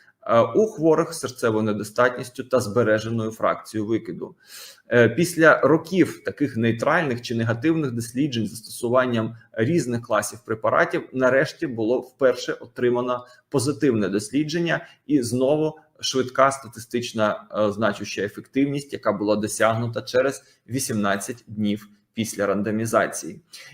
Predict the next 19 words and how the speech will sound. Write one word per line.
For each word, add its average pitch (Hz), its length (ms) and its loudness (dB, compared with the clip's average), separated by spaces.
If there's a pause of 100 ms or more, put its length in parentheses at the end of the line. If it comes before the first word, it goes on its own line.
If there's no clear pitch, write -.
І 135 80 0
такі, 185 360 2
власне, 175 720 2
здобутки, 143 760 2
такі - 300 0
результати 147 540 2
дослідження 113 680 -4
Emperor 117 480 -2
Preserve 117 460 0
призвели 151 440 2
до 147 100 -2
того, 202 320 -2
що 156 360 0
в 113 80 -12
дві 117 100 -10
тисячі 175 380 -6
двадцять 123 420 0
третьому 104 420 -2
році, 165 380 0